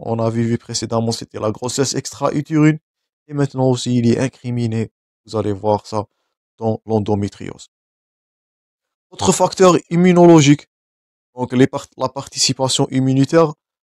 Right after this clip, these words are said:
semble aussi possible. En effet, de l'existence d'une altération de l'immunité cellulaire et hormonale. Donc, si on résume, il s'agit des facteurs locaux.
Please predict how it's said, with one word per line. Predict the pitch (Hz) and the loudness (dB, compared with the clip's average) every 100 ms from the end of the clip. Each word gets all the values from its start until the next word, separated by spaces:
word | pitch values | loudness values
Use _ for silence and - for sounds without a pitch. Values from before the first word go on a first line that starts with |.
| _ _ | _ _
semble | - 123 113 117 | -2 0 0 -4
aussi | 110 117 107 | -2 -2 -2
possible. | 104 101 107 - - _ _ _ _ _ _ _ | -4 -4 -4 -6 -12 _ _ _ _ _ _ _
En | 160 | 0
effet, | 160 143 151 | 2 4 4
de | 131 | 6
l'existence | 135 135 156 156 156 147 151 139 - _ _ | 6 8 4 4 2 4 4 2 -4 _ _
d'une | _ - | _ -14
altération | 139 143 135 135 - 127 | -4 0 2 2 2 2
de | 117 | 4
l'immunité | 117 147 156 143 139 131 | 4 4 4 4 2 0
cellulaire | - 123 117 113 110 - | 0 0 2 2 0 0
et | 107 | -2
hormonale. | - 92 95 87 - _ _ _ _ | -2 -4 -8 -14 -16 _ _ _ _
Donc, | - | -12
si | 127 | -4
on | 135 143 | 2 4
résume, | 147 147 156 - _ _ _ | 4 4 0 -4 _ _ _
il | - | -6
s'agit | 113 117 | -4 -2
des | 120 | -2
facteurs | - 117 - 123 117 | -2 -6 -2 2 4
locaux. | 131 135 151 | 4 4 0